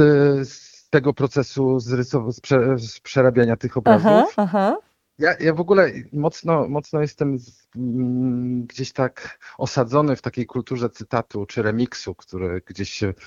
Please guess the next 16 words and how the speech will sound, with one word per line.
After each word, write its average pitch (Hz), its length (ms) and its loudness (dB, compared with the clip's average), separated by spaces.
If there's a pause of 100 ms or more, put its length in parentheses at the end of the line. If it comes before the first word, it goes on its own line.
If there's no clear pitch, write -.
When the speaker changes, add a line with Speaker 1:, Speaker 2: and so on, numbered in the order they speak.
(220)
Speaker 1:
wywodzi 101 360 0
z - 60 -12
muzyki. 107 580 -2 (460)
Jest 123 280 4
mi 139 120 2
to 139 120 4
bliskie, 123 500 -4
takie 101 280 -2
cytowanie 117 760 0
czegoś, 117 320 -4
co 120 100 -4
już 113 140 -4
jest 104 180 -2
znane 120 320 -4
i 113 80 -8
zmienianie 107 580 -8